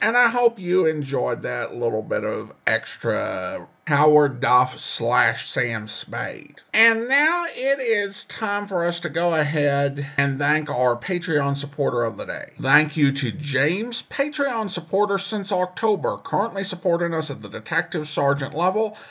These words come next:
of seven dollars and fourteen cents or more per month. Again, thank you so much for your support, James. And that will actually do it for today. A reminder that if you are enjoying this podcast, be sure to follow us with your favorite podcast software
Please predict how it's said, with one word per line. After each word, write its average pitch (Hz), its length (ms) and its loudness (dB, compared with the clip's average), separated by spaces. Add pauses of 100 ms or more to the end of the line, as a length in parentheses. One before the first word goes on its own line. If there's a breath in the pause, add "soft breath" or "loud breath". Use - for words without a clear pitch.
(160 loud breath)
of 117 260 2
seven 190 320 2
dollars 165 380 4
and 143 120 0
fourteen 151 500 2
cents 139 300 -2
or 147 60 -2
more 120 240 2
per - 160 -6
month. 107 420 -2
Again, 160 460 -2
thank 180 240 -2
you 170 80 -2
so 160 240 -4
much 147 260 -4
for 131 120 -6
your 123 160 -4
support, 113 460 -2
James. 92 520 -10 (200)
And 240 260 4
that 214 200 2
will 180 180 6
actually 170 600 0
do 180 260 4
it - 140 2
for 120 160 -2
today. 82 460 -6 (220)
A 160 160 8
reminder 208 680 4
that 180 240 0
if 180 180 -4
you 165 240 -4
are 247 260 0
enjoying 226 340 6
this 208 140 -2
podcast, 202 760 2
be 214 120 -4
sure 233 300 2
to 226 140 4
follow 208 500 2
us 180 220 0
with 175 160 -2
your 117 120 -2
favorite 214 460 0
podcast 170 540 0
software 139 800 0